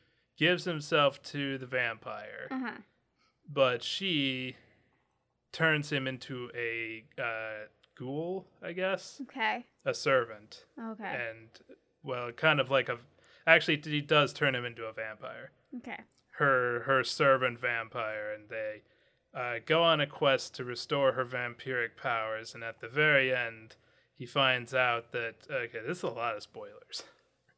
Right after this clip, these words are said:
Speaker 1: But it's an interesting, s-, anyway, he finds out that she was also trying to kill herself, and she was visiting Japan as, like, one last, uh, hurrah before she, like,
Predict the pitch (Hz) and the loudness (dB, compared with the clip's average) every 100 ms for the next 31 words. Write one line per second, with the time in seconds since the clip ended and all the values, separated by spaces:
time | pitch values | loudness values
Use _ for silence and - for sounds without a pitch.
0 | _ - _ _ _ _ - - 139 151 | _ -14 _ _ _ _ -16 0 4 4
1 | 151 175 170 180 151 156 - 143 143 139 | 4 0 2 0 -2 -8 -8 -10 -8 0
2 | 160 143 113 107 107 - 185 202 175 156 | 2 2 -2 -8 -10 -10 0 4 4 4
3 | 170 151 131 - - 285 302 175 151 180 | 0 0 -2 -2 0 2 4 4 2 0
4 | - - 190 180 233 269 262 165 - 151 | -4 -2 0 6 8 8 8 2 4 4
5 | 131 123 - 123 120 113 131 110 113 - | 4 -2 -2 -4 -4 -10 -10 -14 -18 -20
6 | _ _ _ _ 139 131 151 139 123 160 | _ _ _ _ -10 -6 -2 -4 -2 -2
7 | 180 156 156 139 135 - 151 139 131 135 | 0 -2 -4 -4 -6 2 4 6 4 0
8 | 135 123 131 127 123 131 143 143 139 135 | -2 0 0 0 -2 -2 -2 0 0 0
9 | 131 120 - - 131 127 - 131 131 123 | 0 -4 -10 -10 -6 -4 -2 2 2 2
10 | 120 117 123 120 - 123 117 113 - | -2 -10 -8 -8 -8 -8 -8 -8 -12